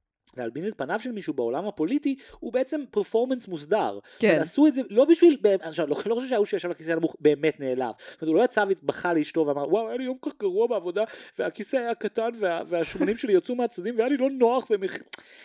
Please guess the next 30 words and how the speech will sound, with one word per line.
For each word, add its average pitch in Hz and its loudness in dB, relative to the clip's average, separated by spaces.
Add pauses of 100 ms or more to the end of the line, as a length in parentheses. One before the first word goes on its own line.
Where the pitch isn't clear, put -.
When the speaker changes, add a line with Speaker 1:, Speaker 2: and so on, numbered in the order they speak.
Speaker 1:
זה 202 2
הרי 240 2
אין 277 0
את 302 -2
זה, 135 0
כמו 180 -8
שנגיד 185 -4 (100)
נזיפה. 139 -6 (140)
יש 214 -2
דבר 269 2
כזה 208 -4
בדיפלומטיה. 170 -2 (260)
מזמנים 156 -4
שגריר 175 0
נזיפה, 170 -4 (100)
Speaker 2:
זה 202 4
Speaker 1:
ואז 202 4
הוא 196 6
בא 208 4
ואומרים, 190 6
Speaker 2:
פרקטיקה. 156 -4
Speaker 1:
"נזיפה". 131 -2 (120)
ואז 135 2
Speaker 2:
זה 139 -2
Speaker 1:
הוא 143 -4
אומר, 147 4
Speaker 2:
פרוטוקול. 220 2
Speaker 1:
"נז-", 208 -10
בדיוק. 196 2 (960)
ופה 285 6